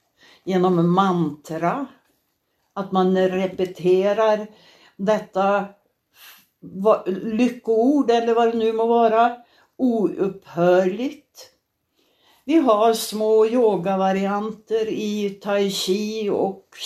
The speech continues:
qigong. Detta tai chi och qigong, det praktiseras i somliga kyrkor och församlingar.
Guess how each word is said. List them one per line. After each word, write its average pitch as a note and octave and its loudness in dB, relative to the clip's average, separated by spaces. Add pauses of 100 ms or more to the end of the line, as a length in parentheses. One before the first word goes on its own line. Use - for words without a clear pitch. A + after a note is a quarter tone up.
qigong. A#3 0 (2000)
Detta G#3+ -2 (960)
tai G#3 2
chi G3 -2
och F#3 -2
qigong, F3+ -2 (640)
det E3+ 0
praktiseras B3 -2
i G#3+ -6 (240)
somliga A3 0
kyrkor G3 -6 (100)
och F3 -10
församlingar. F#3 -2